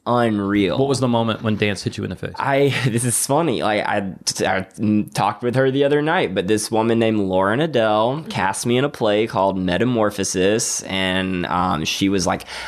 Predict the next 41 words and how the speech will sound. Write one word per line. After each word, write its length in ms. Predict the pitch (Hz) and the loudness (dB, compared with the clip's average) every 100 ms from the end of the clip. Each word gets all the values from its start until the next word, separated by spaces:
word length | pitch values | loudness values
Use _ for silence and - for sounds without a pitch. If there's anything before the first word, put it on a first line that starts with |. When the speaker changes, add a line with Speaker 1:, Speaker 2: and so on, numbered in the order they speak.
| - | -6
Speaker 1:
"I 80 | |
want 180 | 95 147 | 0 0
it 60 | 160 | 0
to 80 | 127 | 0
be, 400 | 127 131 123 82 | 2 2 2 0
I 60 | |
want 180 | 113 147 | -2 0
there 120 | 131 | 2
to 60 | 110 | 2
be, 160 | 92 110 | 0 0
like, 200 | 90 95 | 0 0
a 60 | |
contemporary 800 | - 90 - 156 151 131 117 107 | -2 -2 0 0 2 2 4 4
dance 380 | 98 113 101 - | 2 2 0 -2
interlude." 640 | 110 104 92 82 78 65 | 0 0 0 2 2 2
And 100 | 80 | 0
so 140 | 85 113 | 0 0
we 80 | |
watched 380 | 107 113 117 - | 2 2 0 -2
as 120 | 101 | -4
many 260 | 110 127 156 | 0 0 0
<laughs> 0 | |
So 400 | - - - - | -2 -4 -2 0
You 180 | 208 - | 0 -2
Think 400 | - - 165 175 | -6 -4 0 0
You 80 | 170 | -2
Can 300 | - 156 139 | -4 -4 -2
Dance 400 | 139 127 190 - | -2 0 -2 -4
videos 520 | - - 240 226 240 | -6 -2 0 0 0
as 200 | 254 269 | -2 -2
we 160 | 226 269 | -2 -6
could 600 | - - 107 190 185 240 | -8 -4 0 0 0 -4
and, 440 | 302 311 - 160 | -2 -2 -2 0
like, 320 | 165 156 139 | 2 2 0
threw 260 | 123 135 156 | 0 2 2
something 460 | 165 175 175 208 | 2 0 0 0
together, 640 | 226 226 262 269 196 135 120 | 0 0 0 2 2 2 2
you 160 | 120 | 2
know? 340 | 131 147 180 202 | 2 2 4 2
And, 240 | 139 139 | 2 0
like, 240 | 139 127 | 0 0